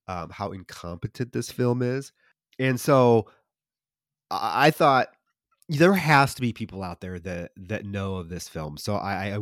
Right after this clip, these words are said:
I wanted to cover it. It's, it's, it's gonna be maybe a, a little bit different of a conversation than, than we've ever had on this podcast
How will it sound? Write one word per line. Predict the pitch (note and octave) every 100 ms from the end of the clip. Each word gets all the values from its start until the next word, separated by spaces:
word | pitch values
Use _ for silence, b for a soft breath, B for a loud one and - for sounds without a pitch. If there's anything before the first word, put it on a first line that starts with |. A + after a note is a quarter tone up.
| A2
I | G#2+
wanted | G#2 B2+ B2+
to | -
cover | - G2+ F#2 G2+
it. | F#2+ - b b -
It's, | A2+
it's, | C#3 B2+ -
it's | - -
gonna | - D#3 C#3
be | C3+ C3 B2 - b b _ _ G#3+ _
maybe | F#2+ C#3 D3 C#3+ C#3+
a, | C#3 B2+ D3+
a |
little | D3 D3
bit | C3+
different | A#2 - B2+
of | A2+
a |
conversation | A2+ A#2 G#2+ A2 G#2 G2+ - G2+
than, | G2+ F#2+ F#2+ -
than | A2 G2+
we've | G2+
ever | G2 G2
had | F#2+ F#2+
on | F#2+
this | F#2
podcast | F#2+ F2 F#2+ F2+ -